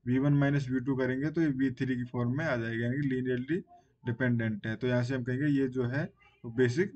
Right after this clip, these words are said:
नहीं है। इसी तरह से ये example भी आप check कर सकते हैं, find the basis for all vectors space of two cross two matrix,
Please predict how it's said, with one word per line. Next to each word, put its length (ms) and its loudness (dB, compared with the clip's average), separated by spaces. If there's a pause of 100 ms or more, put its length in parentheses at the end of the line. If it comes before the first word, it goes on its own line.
नहीं 380 -2
है। 140 -8 (1900)
इसी 180 -4
तरह 180 6
से 140 4
ये 180 6
example 400 4
भी 60 2
आप 160 0
check 180 0
कर 80 -2
सकते 200 -2
हैं, 100 -4
find 280 0
the 160 2
basis 320 0
for 220 2
all 320 0
vectors 480 0
space 340 -4
of 140 -8
two 160 -4
cross 240 -6
two 100 -6
matrix, 420 -4